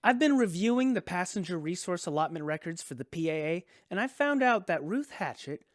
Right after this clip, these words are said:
the real Ruth Hatchett, is wealthy, in her sixties, blonde, and probably still back on Chen right now.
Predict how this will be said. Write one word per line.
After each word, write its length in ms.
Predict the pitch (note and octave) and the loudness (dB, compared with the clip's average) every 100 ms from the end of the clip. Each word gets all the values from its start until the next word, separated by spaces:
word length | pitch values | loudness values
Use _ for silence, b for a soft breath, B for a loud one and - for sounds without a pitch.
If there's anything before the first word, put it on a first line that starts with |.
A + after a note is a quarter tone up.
| _ - | _ -10
the 240 | B2+ F#3 | 4 4
real 640 | F3 F#3 C4+ F3+ A2+ C3+ - _ | 6 8 10 8 2 -8 -12 _
Ruth 300 | C3+ D3 - | 0 0 0
Hatchett, 500 | D#3 C3+ - D3+ - _ _ | -2 -2 -2 -4 -6 _ _
is 200 | D#3 C#3 | -8 -6
wealthy, 520 | B2+ D3 F3 B3 D4 - _ _ | -2 0 0 -6 -10 -14 _ _
in 120 | E3+ | -4
her 80 | C4 | -2
sixties, 640 | - A#3 - - B3+ - - _ | -4 -6 -6 -10 -10 -10 -20 _
blonde, 400 | E3 F3+ A3 C#4 b b - | -2 0 -2 -6 b b -6
and 140 | G#3 | -6
probably 520 | - C#4 D4 D3+ E3+ | 0 0 0 -2 -2
still 260 | - - A#3 | -2 4 6
back 260 | A#3 A#3 | 6 4
on 140 | B3 A3 | 0 -2
Chen 360 | - C4 A3+ | 2 4 4
right 240 | F#3+ G#3 G3 | 4 4 4
now. 320 | F3 C#3 | -2 -2